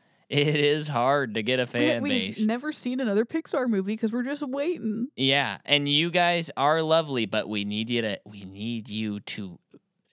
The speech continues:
Speaker 1: turn yourselves into a virus of Macaw Podcast universers and infect all of your friends and family. And that could include, this is not against the law, to borrow your friend's phone or your,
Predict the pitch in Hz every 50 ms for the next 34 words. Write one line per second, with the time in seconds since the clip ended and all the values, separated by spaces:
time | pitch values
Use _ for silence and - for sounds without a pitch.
0 | _ _ - - - 120 117 113 107 104 - 113 107 107 104 107 107 107 - -
1 | 113 104 - 90 98 95 92 95 101 104 113 117 113 113 113 113 - - - 104
2 | 107 95 92 98 - - 104 98 104 107 - 110 101 104 - - 98 98 104 -
3 | 101 101 98 92 87 92 95 107 - 104 101 98 - - 104 98 98 92 - _
4 | - 110 104 98 - 107 98 - - - _ - 120 120 117 113 113 104 95 101
5 | 101 - - 98 101 107 104 92 85 107 - 90 92 87 80 73 92 107 - -
6 | _ _ _ _ _ _ _ _ _ - - 127 127 131 151 196 - - - 226
7 | 226 240 233 226 - 254 269 277 262 247 240 247 262 170 - _ _ _ _ -
8 | - 120 - - 139 139 139 127 123 120 135 156 160 151 135 131 127 127 - 120
9 | 107 113 123 143 135 117 107 107 110 - - 123 117 104 104 - 107 104 104 110
10 | 113 123 131 135 139 143 143 143 143 143 - - 143 143 147 151 - - 156 160
11 | 165 160 143 131 120 113 104 101 104 107 110 110 120 127 127